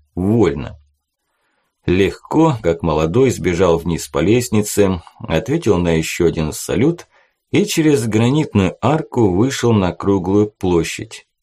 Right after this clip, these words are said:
внутренний двор крепости Ангбион. На площади пара десятников муштровала новичков. "Правый шаг! Левый шаг!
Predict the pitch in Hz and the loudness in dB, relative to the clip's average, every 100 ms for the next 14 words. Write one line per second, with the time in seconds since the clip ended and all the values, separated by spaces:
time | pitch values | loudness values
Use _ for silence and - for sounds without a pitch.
0 | _ - 78 78 107 156 - 85 78 64 | _ -14 -6 0 0 0 -2 -2 -2 -2
1 | 90 - - 80 87 85 85 82 - 78 | 0 0 -2 -2 0 2 0 -2 -8 -8
2 | - 85 80 78 76 90 78 60 - _ | -4 -2 -2 -4 -2 -2 -2 -6 -14 _
3 | _ _ _ _ _ _ _ _ _ _ | _ _ _ _ _ _ _ _ _ _
4 | _ _ _ _ _ _ _ _ _ _ | _ _ _ _ _ _ _ _ _ _
5 | _ _ _ _ _ _ 92 90 139 208 | _ _ _ _ _ _ -4 0 0 0
6 | 170 107 87 87 82 78 78 - 165 165 | 0 -2 -2 -2 -2 -2 -4 -2 0 0
7 | - 139 110 - - - 143 156 - 87 | 2 0 0 -10 -10 -2 0 -2 -2 -2
8 | 76 95 110 104 101 104 - - - - | 0 0 2 2 0 -2 -4 -8 -8 -8
9 | _ _ _ _ _ _ _ _ 78 80 | _ _ _ _ _ _ _ _ -6 -2
10 | 127 156 147 139 101 80 - - 160 147 | 0 2 2 2 2 0 -4 -4 0 2
11 | 110 - - - _ - 67 90 147 156 | 2 0 -12 -20 _ -12 -2 2 4 4
12 | 135 113 90 73 - - - 139 139 104 | 4 6 4 2 -8 -8 -4 0 2 0
13 | - - | 0 -8